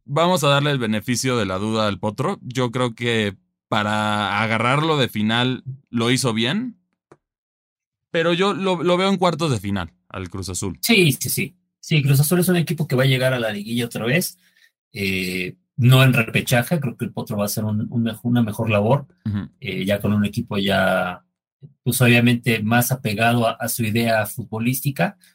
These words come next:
Speaker 2: pero no, no, no le alcanza, ¿no? O sea, Cruz Azul sí está un pasito abajo de, pues, obviamente de los regios, de, de Toluca, de Pachuca, de, de América.
Speaker 1: Ujú, sí,
Speaker 2: Y
Speaker 1: la
Speaker 2: en el caso de Pum-, y en el caso de Pumas, eh, pues, la verdad, yo creo que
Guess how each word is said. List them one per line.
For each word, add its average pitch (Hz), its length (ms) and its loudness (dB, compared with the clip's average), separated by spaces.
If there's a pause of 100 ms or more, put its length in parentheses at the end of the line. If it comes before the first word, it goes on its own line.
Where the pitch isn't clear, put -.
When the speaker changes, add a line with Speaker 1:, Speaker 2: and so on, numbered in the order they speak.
(120)
Speaker 2:
pero 131 180 2
no, 131 180 6
no, 123 180 2
no 127 180 6
le 135 100 6
alcanza, 117 600 -2
¿no? 92 360 -10
O 107 80 -20
sea, 101 220 -8 (520)
Cruz 117 200 -4
Azul 131 280 0
sí 143 100 0
está 139 180 0
un 131 100 4
pasito 123 420 0
abajo 107 440 -2
de, 92 260 -8 (600)
pues, - 160 -2
obviamente 131 340 4
de 110 80 0
los 104 200 0
regios, 147 360 2
de, 101 220 -2
de 101 100 -8
Toluca, 123 480 0
de 101 340 0
Pachuca, 117 600 -2
de, 92 200 -6 (100)
de - 100 -10
América. 90 540 -6
Speaker 1:
Ujú, 143 240 2 (180)
sí, 156 100 -2
Speaker 2:
Y 139 40 2
Speaker 1:
la 120 120 4
Speaker 2:
en 117 160 4
el 120 120 2
caso 160 260 4
de 156 160 2
Pum-, 156 240 -2 (160)
y 127 120 4
en 120 80 4
el 120 60 2
caso 165 240 2
de 175 120 2
Pumas, 202 500 -2 (420)
eh, 107 560 -6 (800)
pues, 95 300 -2
la 101 180 0
verdad, 101 360 4
yo 185 140 2
creo 180 220 0
que 160 520 0